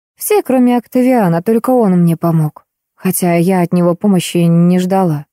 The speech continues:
Раньше мы с ним и двух слов не сказали, он вообще с коллективом не очень общался, сидел себе в уголке, уставившись в компьютер. Стоп.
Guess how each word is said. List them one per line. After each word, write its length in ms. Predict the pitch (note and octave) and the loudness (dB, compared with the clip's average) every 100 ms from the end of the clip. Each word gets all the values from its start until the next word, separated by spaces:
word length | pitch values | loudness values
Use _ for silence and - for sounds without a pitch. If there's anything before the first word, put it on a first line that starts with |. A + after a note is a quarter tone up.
| _ _ _ _ _ | _ _ _ _ _
Раньше 400 | C#4 B3+ B3 - | -2 0 0 0
мы 140 | F#3+ F#3 | 0 0
с 80 | |
ним 220 | G#3 G#3 G3 | 0 0 0
и 40 | |
двух 240 | G3 G#3 | 0 -2
слов 300 | - A#3+ C4+ | -2 -4 -2
не 80 | A3+ | -2
сказали, 500 | F#3+ - F#3 F3+ F3 | -4 -4 -2 0 0
он 140 | B3 C#4+ | 0 0
вообще 400 | D4+ D4+ - C#4+ | 0 -2 -4 -4
с 60 | |
коллективом 840 | - E3+ E3 - F3+ F#3 G3 F#3+ | -2 -2 -4 -2 -2 0 2 2
не 100 | G#3+ | 2
очень 460 | C4+ G3+ D3 - D#3 | 2 0 -2 -4 -4
общался, 480 | D3+ - A#3+ A#3 E3 | -4 -4 -2 -2 -4
сидел 400 | - A#3+ F4+ D4+ | -6 -2 0 0
себе 300 | - D#3 D3+ | -4 -4 -2
в 80 | D#3+ | -2
уголке, 480 | E3 F#3 G3 D#4 | 0 -2 0 -2
уставившись 720 | E4 F3+ - F#3 F3 - G3 - | 0 -2 -2 0 -2 -2 -8 -8
в 80 | |
компьютер. 560 | - G3 G#3 F#3+ - E3 _ _ _ _ _ _ | -4 -2 0 -2 -4 -20 _ _ _ _ _ _
Стоп. 600 | - - - E3 G3+ B3 | -12 -8 -2 0 0 -4